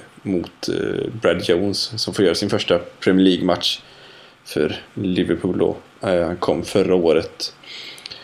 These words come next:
och, eh, lyckas rädda straffen från Jakubo. Men, eh, Jakubo får sen, eh, reducera på en frisparksinlägg när han, eh, ingen markerar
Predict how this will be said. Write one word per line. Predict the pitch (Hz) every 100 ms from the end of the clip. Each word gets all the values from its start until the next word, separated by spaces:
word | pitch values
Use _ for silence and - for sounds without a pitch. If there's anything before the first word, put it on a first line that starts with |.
| - - - _
och, | - 92 - - -
eh, | 92 87 82 87 - - -
lyckas | 98 107 104
rädda | 110 98 -
straffen | - 95 - 78 - - _ _ _ _ _ - - - -
från | - 87
Jakubo. | 85 - 87 76 85 87 - - - - _ _ _ -
Men, | 107 92 90 87
eh, | 85 82 82 80 78 87 92 - -
Jakubo | - 92 95 87
får | 87
sen, | 92 82 80
eh, | 82
reducera | 82 85 85 85 - 87 80 87 - - - - - -
på | - 87
en | 85
frisparksinlägg | 107 92 - 85 - 80 82
när | 85
han, | 90 80 76
eh, | 80 98 - - - - _ _ - - - -
ingen | - 107 101
markerar | 98 101 - 95 92 110